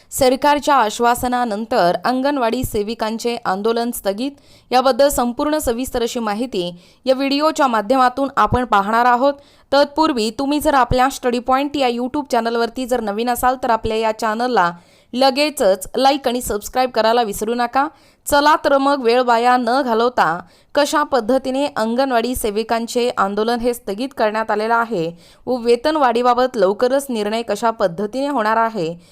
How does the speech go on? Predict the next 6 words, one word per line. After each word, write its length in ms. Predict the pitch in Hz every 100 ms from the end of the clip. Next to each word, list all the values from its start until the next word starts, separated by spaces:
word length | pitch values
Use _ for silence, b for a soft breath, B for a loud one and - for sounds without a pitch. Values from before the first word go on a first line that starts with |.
| b b
ते 140 | 294 302
या 140 | 240
ठिकाणी 500 | 214 220 214 214 226 -
आपण 500 | 185 185 220 180 220 214
जाणून 320 | 202 185 190
घेऊया. 480 | 202 196 170 160 151